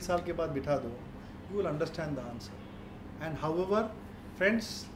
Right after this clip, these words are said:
let me just tell with you, for the first time, I C A I is going to launch its international curriculum country-wise. More importantly,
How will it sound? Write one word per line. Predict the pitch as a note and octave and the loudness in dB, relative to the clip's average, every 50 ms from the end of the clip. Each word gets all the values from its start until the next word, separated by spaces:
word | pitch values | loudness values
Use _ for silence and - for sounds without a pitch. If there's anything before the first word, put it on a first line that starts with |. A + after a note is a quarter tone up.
| - C#3+ | -6 -2
let | D#3 E3 - - | -2 -2 0 2
me | F3+ E3+ | 0 0
just | D3 C#3 G3 G#3+ G#3 - - | 4 6 4 4 4 2 4
tell | E3+ E3 E3+ | 4 4 6
with | E3+ F3 E3+ - - | 4 2 2 0 0
you, | E3+ F#3 G3+ - - - - - - - - - | -2 -2 -2 -4 -8 -10 -10 -10 -10 -10 -4 4
for | - E3+ E3 | 6 6 6
the | D#3+ | 6
first | E3 - G3 G#3 A#3+ A3+ - - | 4 6 6 8 8 6 4 2
time, | - E3+ D#3+ E3 G3 A3+ A#3 - - - - - | 2 4 4 4 4 2 0 -4 -6 -10 -6 -2
I | D3 D#3 F3 | 2 2 2
C | F3 - - G#3 G3+ G3 | 2 2 2 6 8 8
A | F3+ E3 | 8 8
I | D#3+ E3+ G3+ G#3+ G3 - - - | 6 4 2 0 -4 -6 -4 0
is | E3+ E3+ D#3 | 0 0 2
going | C#3 C#3+ D3+ E3 E3 | 2 0 0 0 2
to | F3 | 2
launch | D3+ C#3 C3 C#3 D#3 F#3+ G3+ G#3 - - - - - - - - - | 2 2 4 4 4 4 4 2 0 -4 -8 -10 -12 -12 -8 -4 -4
its | E3+ - - E3+ | -4 -2 -2 -2
international | D#3 C#3+ D3+ E3+ F#3 F#3 F3+ - G3 F3+ | -2 0 0 0 0 0 0 2 0 0
curriculum | - D3 C#3+ D3 C#3+ - E3 E3 F#3 G#3 A3+ A3 - - - - - - - - - - - - - - | 0 2 0 0 0 0 0 2 4 4 4 2 0 -4 -10 -10 -10 -12 -12 -12 -12 -12 -12 -8 -2 2
country-wise. | E3+ E3+ F#3 F#3 - B3 B3+ A#3+ G3+ D3+ C3 B2+ C3 - - - - - - - - - - - - - - - | 4 4 4 4 4 4 6 6 8 6 6 6 4 0 -2 -6 -8 -8 -10 -10 -10 -12 -12 -12 -12 -12 -8 -4
More | C3+ C#3 E3+ G3+ A3+ A3+ | 0 4 6 6 8 8
importantly, | G#3+ G3+ G#3+ - F3+ F3+ F3 - E3 D#3 D3 D#3+ F3+ G#3 A3+ | 6 4 4 4 4 4 4 2 -2 -6 -4 -2 0 0 0